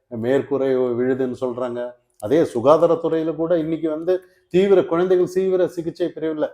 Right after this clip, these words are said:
மா சுப்பிரமணியன் அவர்கள் எங்க இருக்கிறாருன்னு தெரியல, ஏன்னா வெளியே வரமாட்டாரு. அது மேற்கூரை விழுந்து நிறைய இன்னைக்கு நியூஸ் தமிழ் சேனல் எல்லாம் நிறைய, "சார் அரசு கட்டிடங்கள் எல்லாம் ஏன், யா-, யார் உங்களுக்கு டெண்டர் கொடுத்தது,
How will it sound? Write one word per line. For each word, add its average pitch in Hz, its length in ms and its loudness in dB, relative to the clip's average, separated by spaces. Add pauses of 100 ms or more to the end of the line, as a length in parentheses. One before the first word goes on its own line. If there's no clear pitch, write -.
(220)
மா 135 160 -2
சுப்பிரமணியன் 151 760 -6
அவர்கள் 143 400 -6
எங்க 135 240 -2
இருக்கிறாருன்னு 135 560 -8
தெரியல, 127 280 -4 (600)
ஏன்னா 139 140 0
வெளியே 139 220 4
வரமாட்டாரு. 139 500 2 (260)
அது 139 180 0
மேற்கூரை 143 480 0
விழுந்து 143 600 -2 (400)
நிறைய 240 380 2
இன்னைக்கு 170 420 4
நியூஸ் 175 260 2
தமிழ் 160 260 -4
சேனல் 156 360 -4
எல்லாம் 147 280 -2
நிறைய, 135 420 -2
"சார் 143 200 -2
அரசு 131 320 -2
கட்டிடங்கள் 131 460 -4
எல்லாம் 127 360 -4 (220)
ஏன், 139 320 0
யா-, 113 200 -2
யார் 131 260 0
உங்களுக்கு 131 420 -4
டெண்டர் 123 200 -4
கொடுத்தது, 120 420 -6